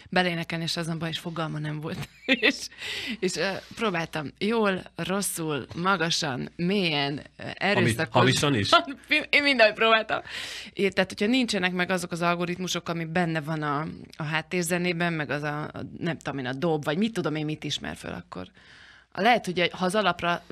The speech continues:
Speaker 1: bárki, Julika nénit megkérem, hogy énekelj rá, azt is fölismerné.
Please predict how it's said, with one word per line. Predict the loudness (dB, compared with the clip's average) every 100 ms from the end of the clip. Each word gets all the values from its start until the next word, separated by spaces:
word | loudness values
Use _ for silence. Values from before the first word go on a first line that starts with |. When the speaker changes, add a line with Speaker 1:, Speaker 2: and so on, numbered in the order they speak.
| -4
Speaker 1:
bárki, | 2 2 0 -4 -6 -6 -10 -8
Julika | -4 -2 -2 -2
nénit | -4 -4 -4
megkérem, | -6 -6 -6 -4
hogy | -4
énekelj | -4 -6 -6 -4
rá, | 0
azt | 0 -2
is | -4
fölismerné. | -4 -4 -4 -2 -2 -2 -4